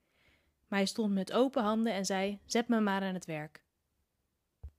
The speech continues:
Hij heeft de was gedaan, schoongemaakt en gewandeld met de cliënten. Als ik hem er naar vraag,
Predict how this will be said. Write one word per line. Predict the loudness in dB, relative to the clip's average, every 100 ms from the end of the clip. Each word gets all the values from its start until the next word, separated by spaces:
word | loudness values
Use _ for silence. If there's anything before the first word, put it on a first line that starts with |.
| _ _ -20 -20 _
Hij | -10 -8
heeft | -6
de | -2
was | 0 0 0
gedaan, | 0 2 4 2 -2
schoongemaakt | -2 4 4 4 0 2 0 -2 -12 -12 -14
en | -8
gewandeld | -6 0 2 2 0
met | -4 -8
de | -8
cliënten. | -8 -6 -8 -12 -16 -18 _ _ _ -20 _ _ -20 _ _ _ _ _ _ -6
Als | -4
ik | -4 -2
hem | 0
er | 0
naar | -2
vraag, | -2 -2 -2 -4 -10